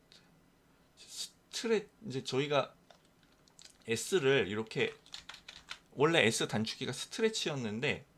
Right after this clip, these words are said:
얘를 에스에스 뭐 이런 식으로 조합을 해서 쓸 수도 있겠죠. 근데 이건 하나의 예시거든요. 어, 예시니까, 어, 그냥 저랑 이제 똑같이 따라 하실 필요 없고 저는 이제 옛날에 뭐 이런 식으로 바꿔서 썼습니다.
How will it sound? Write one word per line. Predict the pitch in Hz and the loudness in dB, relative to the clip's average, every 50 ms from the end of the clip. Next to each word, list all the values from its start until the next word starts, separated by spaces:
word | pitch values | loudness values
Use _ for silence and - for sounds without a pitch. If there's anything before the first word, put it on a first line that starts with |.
| _ - - - - - - - - - - - _ _ _ _ _ _ _ _ _ _ _ - - - | _ -20 -20 -20 -20 -20 -20 -18 -20 -20 -20 -20 _ _ _ _ _ _ _ _ _ _ _ -20 -10 -6
얘를 | 117 120 139 170 185 - - - - _ _ - - - - - - _ _ _ _ _ - | -6 -2 -2 -2 -2 -4 -6 -16 -20 _ _ -18 -18 -16 -14 -18 -18 _ _ _ _ _ -6
에스에스 | 107 104 - - - - 185 180 165 156 - - - 185 185 - | -6 -4 -4 -6 -4 -2 0 0 0 0 -2 0 0 0 0 0
뭐 | - 123 - | -2 -6 -2
이런 | 123 127 139 165 196 202 190 | 2 6 8 10 10 10 10
식으로 | - - 175 147 147 143 135 | 6 4 2 2 2 0 0
조합을 | - - 101 98 104 104 - 107 107 | 0 2 2 2 2 2 2 -2 -2
해서 | 123 117 - 123 110 104 | -2 -4 -6 -6 -6 -6
쓸 | - - 156 151 143 | -4 -4 -4 -2 -2
수도 | - - - - 107 | -2 -2 -2 -4 -4
있겠죠. | - - 190 - - - | -4 -4 -8 -8 -8 -6
근데 | - 160 160 170 | -4 0 0 2
이건 | - 131 135 - 160 156 | 2 2 0 0 -2 -2
하나의 | 143 147 - 214 220 220 214 202 185 170 151 131 110 92 | -2 0 2 4 4 6 4 4 2 2 0 0 0 0
예시거든요. | 90 95 104 120 127 - 185 156 147 127 107 110 90 87 110 156 190 - _ _ _ | 2 4 4 6 6 6 4 4 0 0 0 -2 -4 -2 -4 -6 -6 -8 _ _ _
어, | - 117 117 | -4 -2 0
예시니까, | 107 104 110 - - 170 143 120 107 - - 156 101 90 - - - - - - - | 2 2 2 2 2 0 0 -2 -4 -2 0 -2 -2 -2 -4 -14 -20 -20 -20 -20 -18
어, | - 113 | -12 -8
그냥 | 120 131 131 131 113 | -4 -2 -2 -2 -2
저랑 | - - 113 120 135 135 131 117 104 | 2 2 6 6 8 6 6 4 0
이제 | 107 98 110 - | -2 -2 -2 -2
똑같이 | - - - 180 165 - 123 - | -2 -4 -2 -2 -2 -2 -2 0
따라 | - 156 151 151 147 | 0 0 0 0 -2
하실 | 147 143 - 143 135 139 | -4 -4 -4 -4 -6 -6
필요 | - 170 185 160 | -6 -4 -2 -2
없고 | 107 - - - 156 - - - - - - - - - - - | -2 -4 -2 -2 -2 -2 -2 -6 -14 -20 -20 -20 -20 -20 -8 -2
저는 | - 123 120 131 131 | 0 0 2 2 2
이제 | 117 95 101 90 | 2 2 2 2
옛날에 | 95 110 127 165 156 131 113 117 | 2 2 2 4 4 4 4 4
뭐 | 113 98 101 | 2 4 4
이런 | 104 135 160 190 190 170 | 6 6 8 8 6 6
식으로 | - 147 127 117 110 95 | 2 0 -2 -4 -4 -4
바꿔서 | - - - - - 110 - - 90 | -6 -10 -14 -12 -10 -10 -8 -8 -8
썼습니다. | - - - 139 - - 101 - - - - - | -6 -6 -6 -6 -8 -10 -12 -12 -14 -16 -18 -20